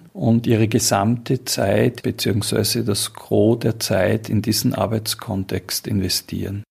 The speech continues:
Und daneben gibt es Ansätze, die versuchen, ihre Zeit auf diese verschiedenen Kontexte aufzuteilen.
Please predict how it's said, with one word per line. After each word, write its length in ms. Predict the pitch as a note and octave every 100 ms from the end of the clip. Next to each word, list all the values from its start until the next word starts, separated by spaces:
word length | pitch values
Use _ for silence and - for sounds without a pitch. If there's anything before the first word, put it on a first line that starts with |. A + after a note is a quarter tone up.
| _
Und 800 | - A2 G2+ G2+ G2+ - - C3+ B2+
daneben 640 | A#2 G#2 G2 G#2+ B2+ C#3
gibt 300 | - C3 -
es 180 | C3+ -
Ansätze, 880 | - G2+ A#2 - B2+ A#2 - B2 A#2+ A#2+ _ -
die 420 | A2 G#2 G#2+ G#2 - - -
versuchen, 800 | A#2 - - A#2+ B2 - A#2+ A#2+ - - -
ihre 300 | - G#2 G2+
Zeit 640 | - G#2 F#2 A#2 A2+ -
auf 220 | B2+ A#2 -
diese 320 | A2+ - A2+
verschiedenen 760 | - G#2+ - A2 A2+ G#2+ G#2+
Kontexte 1040 | G#2+ A2+ A2 A2 A2 G#2+ - - G#2 G#2+ A2
aufzuteilen. 960 | - A2 - - B2 F2+ E2 F2 G2